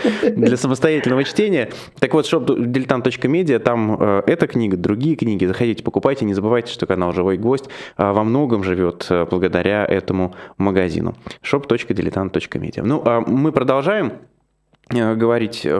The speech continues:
об ответственности Запада в том числе, да? А, вот вы сказали, не надо обвинять, э, западные страны, что они торговали, э, несмотря на, э, то, что уже был Крым, они надеялись, что эта торговля, она хоть как-то будет влиять.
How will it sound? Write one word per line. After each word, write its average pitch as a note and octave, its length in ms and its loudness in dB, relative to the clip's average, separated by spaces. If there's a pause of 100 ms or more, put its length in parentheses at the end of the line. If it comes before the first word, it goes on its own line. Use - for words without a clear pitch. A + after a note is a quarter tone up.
(240)
об G#2 180 2
ответственности A#2 600 -4
Запада - 360 -4
в - 60 -18
том - 160 -16
числе, - 340 -18
да? D3 220 -4 (560)
А, G#2 400 2
вот G#2+ 180 0
вы G#2+ 60 -2
сказали, A#2 460 0
не G2 240 0
надо A2+ 200 2
обвинять, F#2+ 600 -2
э, F#2+ 240 0
западные G2 340 0
страны, C#3 340 -2
что - 220 -2
они G2 140 -2
торговали, A#2 760 2 (480)
э, G2 480 0
несмотря G2+ 640 0
на, G2 720 2
э, F2 640 0
то, A#2 100 2
что G#2 200 0
уже F#2+ 180 2
был F#2 160 0
Крым, D3 400 0
они F#2+ 160 0
надеялись, G#2+ 440 0
что F#2 420 0
эта F#2 160 -6
торговля, G2+ 560 0
она A2+ 160 0
хоть - 240 -2
как-то F#2 560 0
будет F2+ 320 -4
влиять. E2+ 340 -4